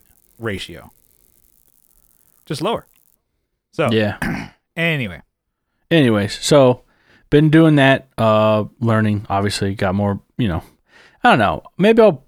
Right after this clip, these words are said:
Speaker 2: release an E P with this stuff. I don't know. I'm having fun doing it, and I think that's kinda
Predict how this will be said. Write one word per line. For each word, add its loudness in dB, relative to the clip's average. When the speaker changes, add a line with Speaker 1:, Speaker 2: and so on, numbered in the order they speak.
Speaker 2:
release 2
an 0
E 0
P -2
with 0
this 0
stuff. -2
I 2
don't 0
know. 0
I'm -2
having 0
fun 0
doing 2
it, 0
and -4
I -2
think -4
that's -8
kinda -4